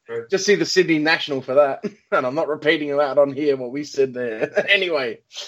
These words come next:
Speaker 2: um, I reckon we're done, fellas.
Speaker 1: Can I, can I
Speaker 2: So
Speaker 1: just, can I just put a
Speaker 2: Yeah.
Speaker 1: shout out for, for, um, one of our, um, one of the Chelsea supporters down in Tassie, who's, um,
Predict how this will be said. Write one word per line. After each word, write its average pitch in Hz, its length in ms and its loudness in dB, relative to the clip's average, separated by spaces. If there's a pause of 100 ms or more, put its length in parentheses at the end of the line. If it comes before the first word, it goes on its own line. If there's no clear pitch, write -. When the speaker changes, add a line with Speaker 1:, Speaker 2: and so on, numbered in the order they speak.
(260)
Speaker 2:
um, 156 680 4 (1200)
I 160 220 4
reckon 165 220 0
we're 127 320 0 (200)
done, 202 280 -8 (200)
fellas. 214 400 -6 (880)
Speaker 1:
Can 185 160 0
I, 220 220 0
can - 180 -6
I 220 180 2
Speaker 2:
So 220 80 -2
Speaker 1:
just, - 320 -10 (460)
can 196 120 -10
I 196 120 -8
just 160 240 -10
put 156 120 -6
a 147 80 0
Speaker 2:
Yeah. 147 120 4
Speaker 1:
shout 143 200 2
out 135 140 0 (300)
for, - 160 -16
for, 135 340 -2
um, 127 440 0
one 139 140 -6
of 131 100 -2
our, 123 360 4 (420)
um, 117 480 -8 (120)
one 127 160 -2
of 117 60 -4
the 117 60 -2
Chelsea 127 280 0
supporters 123 460 -2
down 117 160 4
in 113 180 0
Tassie, 131 480 -2 (480)
who's, 123 540 4
um, 113 640 2